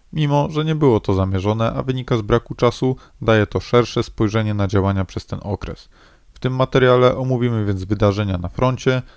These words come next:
dlaczego Ukraińcy stracili inicjatywę, trochę o dostawach z zachodu, a na koniec klasycznie garść ciekawostek. Zapraszam więc do oglądania i komentowania.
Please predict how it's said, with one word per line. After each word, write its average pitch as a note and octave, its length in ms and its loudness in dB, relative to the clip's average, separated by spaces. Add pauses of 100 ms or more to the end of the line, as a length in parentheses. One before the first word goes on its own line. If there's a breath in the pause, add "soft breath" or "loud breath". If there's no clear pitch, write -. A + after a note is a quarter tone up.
(120)
dlaczego C3 380 0
Ukraińcy G2+ 500 -2
stracili G2 540 -8
inicjatywę, C3 680 -2 (300 soft breath)
trochę C3+ 280 2
o B2 80 4
dostawach G#2+ 500 0
z G2 60 -12
zachodu, C3 440 0 (260 soft breath)
a C3+ 100 -4
na C3 120 0
koniec B2+ 460 -2 (140)
klasycznie A#2+ 580 -2
garść G#2 360 0
ciekawostek. - 760 -2 (260 soft breath)
Zapraszam G#2+ 480 2
więc A2 180 -2
do C3+ 100 4
oglądania C#3 580 0 (280)
i - 80 -2
komentowania. G2 720 0